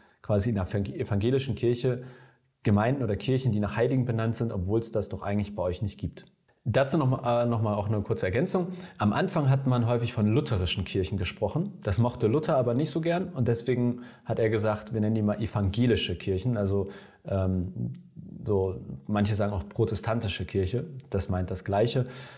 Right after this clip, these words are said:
Jetzt die Kirche, in der ich arbeite, heißt zum Beisp-, zum Beispiel evangelisch-lutherisch. Ist also eine evangelische Kirche, die quasi besonders auf Martin Luther guckt oder besonders in seiner Tradition steht. Es gibt auch andere evangelische Kirchen.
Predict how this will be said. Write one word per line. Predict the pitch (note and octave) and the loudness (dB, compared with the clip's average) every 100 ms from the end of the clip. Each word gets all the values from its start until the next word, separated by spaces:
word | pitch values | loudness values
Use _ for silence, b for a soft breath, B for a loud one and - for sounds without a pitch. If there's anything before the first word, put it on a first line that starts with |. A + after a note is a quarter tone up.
| B - | B 0
Jetzt | G2 - - | 0 0 0
die | G2+ F#2 | 0 2
Kirche, | A#2 A#2 G2+ | 2 2 2
in | |
der | F#2+ F#2+ | 0 0
ich | C#3+ - | -2 0
arbeite, | A#2 A#2+ A#2+ - B2 | 0 2 0 -2 -4
heißt | G#2 G#2+ - | 0 0 2
zum | G#2 | 2
Beisp-, | G2 F#2+ - - G#2 | 0 -2 -10 -14 -6
zum | - | -2
Beispiel | G2 - - | -2 -2 -6
evangelisch-lutherisch. | G#2+ G2 F#2 B2+ A#2 - - A2+ C3+ E3 F3 F#3 - | -2 0 2 4 2 0 -2 -2 2 2 0 -2 -6
Ist | - - | -8 -4
also | F#2+ | -2
eine | G2+ G2+ - - | 0 -2 -4 -6
evangelische | G#2 G2+ G#2+ F3+ F3 C3 | 0 2 4 4 2 -2
Kirche, | - B2+ B2+ B2 B B B B | 0 0 0 -2 B B B B
die | A2 G#2 | -4 0
quasi | G#2 G2+ | 0 0
besonders | G2 F#2 A2 C#3 C3+ A#2+ - B B B - _ | 0 0 2 4 2 0 -4 B B B -20 _
auf | - G#2 G#2+ | 0 2 4
Martin | G2+ G#2+ | 2 2
Luther | A2 A2+ G2 | 0 0 -2
guckt | G#2+ - | -4 -4
oder | - F#2 F#2 F2+ - | -2 -2 -2 -4 -6
besonders | C3 - A#2 G2 G#2+ A2 G#2 | -10 -8 -4 0 2 2 0
in | G2+ | -2
seiner | F#2 G2 F#2+ | -2 -2 -2
Tradition | F#2+ F#2 - G#2+ G#2 | -4 -4 0 0 0
steht. | - - - - - - - F#2 | -2 -6 -8 -18 -20 -20 -6 -6
Es | - | -4
gibt | A#2 - | -6 -6
auch | F#2 | -4
andere | - A2 G2 | 2 2 2
evangelische | F2+ G2 F2 F#2 F2 - | 0 -2 -2 -2 -2 -4
Kirchen. | - - - - | -6 -8 -8 -12